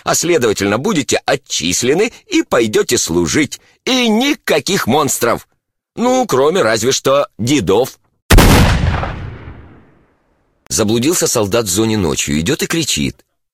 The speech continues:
"Ребята, товарищ капитан, ну хоть кто-нибудь!"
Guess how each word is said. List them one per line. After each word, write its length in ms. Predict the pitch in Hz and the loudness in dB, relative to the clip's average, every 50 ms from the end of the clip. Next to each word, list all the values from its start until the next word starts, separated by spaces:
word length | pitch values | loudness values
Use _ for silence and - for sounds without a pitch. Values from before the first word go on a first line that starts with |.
| _ _ | _ _
"Ребята, 960 | - 120 190 247 233 277 285 294 294 277 269 - 277 285 277 262 254 233 214 | -2 -2 -2 0 0 0 0 2 0 0 0 0 0 0 0 2 0 0 0
товарищ 380 | - 196 226 269 277 277 254 - | 0 0 0 0 0 -2 -2 -4
капитан, 920 | 294 294 - 302 254 - - 285 285 277 269 269 254 240 233 226 202 196 | -4 -4 -4 -6 -6 -4 -2 -2 0 0 0 0 0 0 -2 -2 -2 -2
ну 240 | 233 262 285 302 - | 0 0 0 0 -2
хоть 300 | - - 285 294 - - | -2 -4 -4 -4 -4 -6
кто-нибудь!" 1500 | - - - 285 294 294 285 277 285 285 269 262 277 285 285 277 285 285 285 277 277 277 269 262 247 220 - - | -8 -6 -4 -4 -2 -2 -4 -4 -4 -6 -6 -4 -4 -2 0 0 0 0 0 0 0 0 0 -2 -2 -4 -6 -8